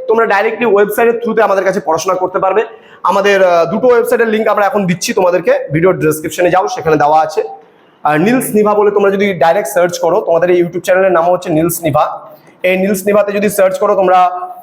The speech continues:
পাবে, সমস্ত কিছু পাবে। এবং আমাদের আরেকটা, আহ, এখানে ওয়েবসাইট রয়েছে নীলস নিভা নামে, তোমরা যদি Google গিয়ে সার্চ করো, ডাইরেক্ট প্রথমে নীলস নিভা আমাদেরটাই আসবে,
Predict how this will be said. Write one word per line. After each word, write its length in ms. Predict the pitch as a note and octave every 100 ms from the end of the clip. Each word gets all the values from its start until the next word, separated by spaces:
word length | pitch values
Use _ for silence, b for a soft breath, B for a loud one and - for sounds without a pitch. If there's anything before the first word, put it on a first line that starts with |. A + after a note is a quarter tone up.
| -
পাবে, 260 | F#3+ F3+ G#3
সমস্ত 400 | G#3 F3+ F#3+ G#3
কিছু 220 | F#3+ G3+
পাবে। 240 | F3+ F#3 C4 - B -
এবং 200 | G3+ G#3+
আমাদের 240 | F#3 F3+ F3+
আরেকটা, 400 | E3+ F3+ G3 G#3+
আহ, 640 | G3+ F3 D#3+ D3+ D3 F3+
এখানে 200 | G#3+ G#3
ওয়েবসাইট 400 | F3+ F#3 A3 G3+
রয়েছে 260 | G#3 F#3+
নীলস 300 | F3+ F3+ F3+
নিভা 140 | F#3+ F#3+
নামে, 160 | F#3
তোমরা 200 | F#3+ E3+
যদি 380 | C3 E3 F#3+ E3+
Google 240 | D#3 F3+ F#3
গিয়ে 120 | F#3+
সার্চ 300 | - D#3+ -
করো, 180 | G3+ A#3+
ডাইরেক্ট 320 | D#3 E3+ -
প্রথমে 240 | D#3 F#3+
নীলস 300 | F#3+ D#3 D3+
নিভা 160 | F3 F3+
আমাদেরটাই 560 | C3+ C#3 E3+ - G#3+
আসবে, 320 | E3 G#2+ G#2